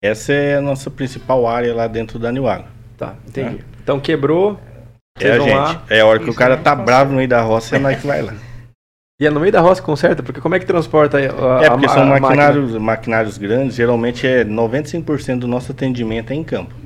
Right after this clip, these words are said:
Speaker 1: Então a
Speaker 2: Tá.
Speaker 1: gente tem as picapes, ca-, é, que equipam com as ferramentas e a gente só traz pra oficina mesmo, talvez algum componente da máquina que a gente tem uma necessidade de algumas ferramentas especiais, a gente traz. Do resto é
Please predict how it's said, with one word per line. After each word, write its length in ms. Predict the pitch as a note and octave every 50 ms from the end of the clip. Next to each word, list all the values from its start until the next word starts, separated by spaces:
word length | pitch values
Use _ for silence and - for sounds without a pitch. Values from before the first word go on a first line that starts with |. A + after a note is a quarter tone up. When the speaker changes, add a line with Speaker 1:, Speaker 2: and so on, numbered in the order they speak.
| - - - - - - - - - - - - - - - _
Speaker 1:
Então 120 | - G2
a 40 | G#2
Speaker 2:
Tá. 20 |
Speaker 1:
gente 240 | G#2+ A#2 A#2+ A#2 -
tem 160 | - A#2 A#2
as 140 | A#2 A2 -
picapes, 680 | - - G2+ - - G2+ G#2+ B2+ C#3+ C3 - - -
ca-, 160 | - - G#2 G2
é, 380 | G2 G2 F#2+ F#2+ F#2+ F#2 F2+ -
que 120 | - G#2
equipam 400 | F#2+ - - - - G#2 G#2 G#2
com 120 | G2+ - G#2+
as 120 | G2+ -
ferramentas 720 | - G#2+ G2 G#2+ G2+ F#2+ G2+ A#2 B2 A#2+ - E3 D3+ D3 D#3+
e 180 | D#3+ E3 E3 E3 - - - - - - -
a 60 | A2
gente 160 | A2 B2 C3+ C3+
só 120 | - D#3
traz 280 | D#3 D#3 D3+ D#3+ D#3+ D#3+
pra 100 | - E3+
oficina 420 | D3+ - - C#3+ - - D3 C3+ C3
mesmo, 760 | C3 C3 C#3 C#3 D3 D3+ D#3 D#3 D3+ D3 C#3 A#2 G2 F2 - - - - - - - - - - - - - - -
talvez 320 | - A#2 A2 G#2+ A#2 B2 A#2
algum 240 | A#2+ A2+ A#2+ C3+ C#3
componente 720 | C3+ D#3 D3+ C#3+ D3 C#3+ C3 A#2+ A#2+ B2 C#3 B2+ - B2
da 140 | A#2 A2
máquina 420 | G2+ G#2 A2 B2 B2+ - D#3+ C#3 B2+
que 140 | - - A#2
a 40 |
gente 380 | G#2 G#2+ G#2+ - - - F2+ - - - -
tem 140 | - A2+ A#2
uma 100 | A2+ A2+
necessidade 540 | A2+ G#2+ - - G#2+ - - G2+ G#2 G#2 G2+
de 60 | G2+
algumas 240 | G#2 G2 G#2 G#2+ G2
ferramentas 340 | - G#2+ G2+ G2+ G#2 G2+ F#2+
especiais, 380 | - - A2 G#2 - - A#2 B2
a 20 | B2 C3+
gente 160 | C3+ C3 -
traz. 260 | - F3 C3 G2+ F#2+
Do 140 | F#2 A#2+ C#3
resto 380 | C#3 C#3+ C#3+ D3 C#3 - -
é 180 | E3+ D#3+ D3+ D3+